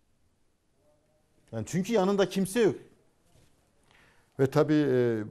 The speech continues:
Speaker 2: bu arada bir Erdinç Hoca'ya da hazırsa bir ondan bir görüş alalım. İlk devrenin bitmesine on dakika kala bir bakalım sahadaki görüntü bizim buradaki gördüğümüz gibi mi?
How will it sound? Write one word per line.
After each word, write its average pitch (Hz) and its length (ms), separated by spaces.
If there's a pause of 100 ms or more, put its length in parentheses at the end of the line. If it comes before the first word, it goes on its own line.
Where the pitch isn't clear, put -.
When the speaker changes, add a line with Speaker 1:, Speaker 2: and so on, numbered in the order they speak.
(160)
Speaker 2:
bu 135 100
arada 135 340
bir 131 60
Erdinç 123 360
Hoca'ya 127 300
da 123 280
hazırsa 120 540 (120)
bir 113 60
ondan 117 540
bir 107 60
görüş 113 420
alalım. 127 320 (640)
İlk 110 200
devrenin 117 360
bitmesine 117 840
on 117 280
dakika 113 260
kala 117 380 (440)
bir 104 60
bakalım 117 360
sahadaki 110 540
görüntü 110 400
bizim 107 260
buradaki 107 440
gördüğümüz 110 640
gibi 87 180
mi? 110 200